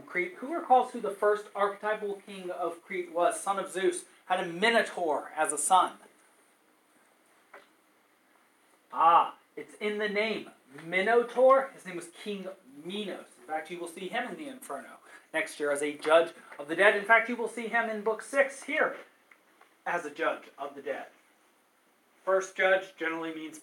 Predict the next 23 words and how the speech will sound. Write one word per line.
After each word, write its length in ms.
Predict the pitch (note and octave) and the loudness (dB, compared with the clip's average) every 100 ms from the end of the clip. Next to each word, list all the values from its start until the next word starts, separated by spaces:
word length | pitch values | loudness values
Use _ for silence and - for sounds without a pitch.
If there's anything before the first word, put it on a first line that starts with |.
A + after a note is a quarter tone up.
| - | -4
best 300 | C#3+ - - | -4 -4 -14
judge. 200 | - F2+ _ - - _ | -20 -20 _ -20 -20 _
In 60 | F#3 | -4
any 140 | A3+ | -4
case, 260 | A#3 A#3+ A#3+ | 6 6 6
Anchises 580 | G3 F#3 G3+ A3 A#3 G#3 | -8 6 8 8 2 -2
misinterprets 680 | A3 G#3+ G3+ G#3 G3+ G3 | -4 -4 0 2 4 2
the 80 | G3 | 0
prophecy 640 | - F#3 F3 - - F3+ - - _ | 8 8 8 4 -6 -6 -6 -16 _
from 240 | F#3 E3+ | 0 0
Delos, 480 | E3 D#3+ D3+ D3 - | -4 -4 0 0 0
the 100 | - | -8
Delian 480 | D3 D3+ D#3 D3+ C#3+ D3+ D#3 | -4 -2 -2 -4 -8 -10 -12
prophecy. 520 | - D3+ D3 - F3+ - - _ | -6 -4 -4 -6 -6 -6 -20 _
We 160 | D#3+ E3+ | -10 -2
then 300 | F#3+ G#3+ G3+ | 0 -2 -2
go 340 | F3+ F3 F3 F3 _ - | 2 2 0 -8 _ -18
to 480 | - D#3 D3+ D3 D3 - _ _ _ - _ | -8 -4 -4 -4 -6 -14 _ _ _ -20 _
Crete. 640 | - - E3+ - - - - - _ _ _ - | -10 -2 -2 -4 -8 -10 -10 -20 _ _ _ 4
Now, 300 | E3 E3+ - - _ _ - - _ _ _ | 8 8 4 -10 _ _ -20 -20 _ _ _
here's 300 | F#3 G#3 G3+ | 8 8 8
the 80 | F#3+ | -2
problem. 480 | - G#3+ A3 F#3+ | 12 12 12 12